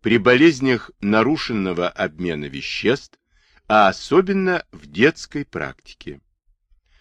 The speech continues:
В водном настое шестьдесят граммов на один литр кипятка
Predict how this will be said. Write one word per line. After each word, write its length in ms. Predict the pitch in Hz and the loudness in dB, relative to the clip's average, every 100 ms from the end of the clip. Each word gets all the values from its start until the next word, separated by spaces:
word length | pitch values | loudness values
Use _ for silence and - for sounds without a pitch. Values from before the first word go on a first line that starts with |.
| _ _ _ - | _ _ _ -8
В 100 | 107 | -8
водном 600 | 98 170 214 185 196 165 | 4 6 6 4 2 2
настое 840 | 131 156 175 - - 104 92 92 101 _ _ - | 0 0 0 -6 0 2 2 0 -4 _ _ -14
шестьдесят 720 | - 117 107 123 185 185 113 | -6 -4 -4 -2 0 0 0
граммов 500 | 107 98 92 98 - _ | -2 0 0 -4 -8 _
на 180 | 98 101 | -4 -4
один 300 | 95 123 98 | -2 -6 -4
литр 380 | 107 - 101 | -6 -6 -10
кипятка 760 | - - - 82 _ 87 85 | -10 -16 -14 -16 _ -6 -6